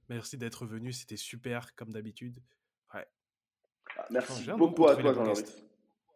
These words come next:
Speaker 2: Franchement, merci beaucoup à toi. C'était incroyable, euh, de, de discuter, cette, cette discussion, cet échange, cette énergie.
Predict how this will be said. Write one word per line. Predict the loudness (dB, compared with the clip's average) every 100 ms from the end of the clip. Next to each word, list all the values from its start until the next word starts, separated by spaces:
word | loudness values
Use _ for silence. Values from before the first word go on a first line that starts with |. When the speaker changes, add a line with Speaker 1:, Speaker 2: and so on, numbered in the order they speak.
| _ _ _ _ _
Speaker 2:
Franchement, | -6 0
merci | 0 -2 -4
beaucoup | -4 0
à | 0
toi. | 0
C'était | -6 -6 -6 -4 -2
incroyable, | -2 2 2 2 0
euh, | -4 -6 -8
de, | -4 -2 -2 -2
de |
discuter, | -2 -2 -6 0 2
cette, | 2 -4
cette | -4 -6
discussion, | -6 -8 -6 -8
cet | -10 -10
échange, | -8 -4 -4 -2
cette | 4
énergie. | 6 6 2